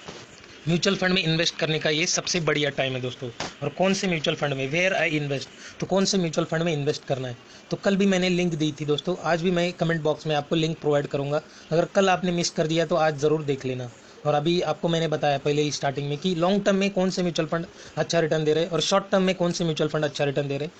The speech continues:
इन दोनों के बारे में आज हम इस video में बात करेंगे। और लगभग बीस से भी ऊपर mutual fund है दोस्तों, जो short term में भी अच्छे return दे रहे हैं और long term में कौन से अच्छे return दे रहे हैं, वो दोनों fund यहाँ पे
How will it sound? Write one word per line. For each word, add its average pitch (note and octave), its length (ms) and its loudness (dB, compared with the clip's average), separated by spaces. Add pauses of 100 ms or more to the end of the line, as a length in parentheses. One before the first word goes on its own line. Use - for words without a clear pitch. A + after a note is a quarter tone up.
(220)
इन D#3+ 140 2
दोनों F#3 260 2
के F#3 120 -2
बारे D3+ 220 2
में D#3+ 100 0
आज C#3+ 220 0
हम D3+ 120 -4
इस C#3+ 160 -6
video C#3 220 0
में E3 180 -2
बात C3+ 220 0
करेंगे। C3 280 -4 (320)
और E3+ 80 4
लगभग F#3+ 300 2
बीस G3+ 220 2
से - 160 0
भी G#3 120 2
ऊपर F#3 260 2
mutual F3 280 0
fund D3+ 180 0
है C#3 60 0
दोस्तों, C3 280 -4 (340)
जो D#3+ 80 2
short F#3 300 0
term F#3+ 100 4
में F#3 140 2
भी F#3+ 60 4
अच्छे F3+ 240 2
return F3 240 2
दे E3+ 100 4
रहे F3+ 120 2
हैं G3 60 -12 (340)
और E3 120 4
long F#3+ 200 4
term F#3+ 120 2
में F#3 120 2
कौन F3+ 160 2
से F3 140 0
अच्छे D#3+ 200 0
return D#3 240 2
दे D3+ 80 4
रहे F3+ 80 4
हैं, F3 60 2
वो F3+ 100 4
दोनों F#3+ 260 4
fund E3+ 220 0
यहाँ D3 180 2
पे F#3 160 -2